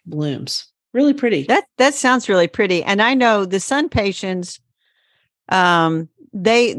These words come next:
Speaker 2: you can find those in, like, six and eight inch containers right now.
Speaker 1: Yes. Mm-hmm.
Speaker 2: Uh, there's a lot of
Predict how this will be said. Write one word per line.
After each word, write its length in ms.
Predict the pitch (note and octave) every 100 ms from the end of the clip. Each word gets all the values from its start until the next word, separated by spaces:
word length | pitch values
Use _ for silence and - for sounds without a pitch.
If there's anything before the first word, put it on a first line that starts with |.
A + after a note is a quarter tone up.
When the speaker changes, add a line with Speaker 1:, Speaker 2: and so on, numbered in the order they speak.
| F#3
Speaker 2:
you 160 | A3
can 160 | C4+ A#3+
find 380 | - G#3 G#3+ G3+
those 320 | F#3 F3 E3
in, 340 | F3 D#3+ D#3
like, 300 | D3 D3 D3+
six 360 | - - G3+ -
and 100 | F3
eight 200 | G#2 F3+
inch 300 | F3+ E3+ - _ -
containers 560 | F#3+ F3+ F#3+ F3+ F3+ F#3+
right 200 | F3+ E3
now. 340 | F3+ F3+ F3+
Speaker 1:
Yes. 580 | G3 F3 C3 - - - _
Mm-hmm. 300 | F3+ F3 F#3 F#3+ _ _ _
Speaker 2:
Uh, 220 | - - -
there's 320 | F#3+ G3 F#3
a 80 | F#3
lot 280 | G3 G#3+
of 220 | G3+ F3